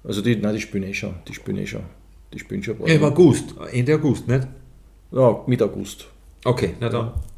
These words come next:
Speaker 1: Also geht noch in den Sommer
Speaker 2: Achtung.
Speaker 1: rein.
Speaker 2: Entschuldigung.
Speaker 1: Klingt aber eigentlich super. Ich, ich finde das ein, ein Laut, der, der <laughs> ist nicht stimmig zu dir passt.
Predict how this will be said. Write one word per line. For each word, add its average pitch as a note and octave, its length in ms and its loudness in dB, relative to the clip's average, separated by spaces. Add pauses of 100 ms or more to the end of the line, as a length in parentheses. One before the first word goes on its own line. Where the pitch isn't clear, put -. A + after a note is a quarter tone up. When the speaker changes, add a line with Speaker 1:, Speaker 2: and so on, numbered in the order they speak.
(160)
Speaker 1:
Also G#2 260 0
geht G2+ 240 -4
noch G#2+ 80 0
in G#2 60 0
den G2 40 -4
Sommer G2 320 -2
Speaker 2:
Achtung. G#2 280 0
Speaker 1:
rein. - 80 -8 (840)
Speaker 2:
Entschuldigung. G2 380 -4 (580)
Speaker 1:
Klingt D#3+ 280 4
aber C#3+ 220 10
eigentlich B2+ 320 4
super. G#2 440 -6
Ich, A2+ 200 -6
ich A#2+ 120 -2
finde C#3+ 240 0
das A#2+ 80 0
ein, A#2+ 220 6
ein A2+ 80 6
Laut, A2 460 2
der, B2 280 6
der A#2+ 340 8
<laughs> - 20 0
ist C3 140 4
nicht C3+ 200 4
stimmig C3 360 4
zu - 100 -4
dir A#2+ 140 0
passt. - 300 -6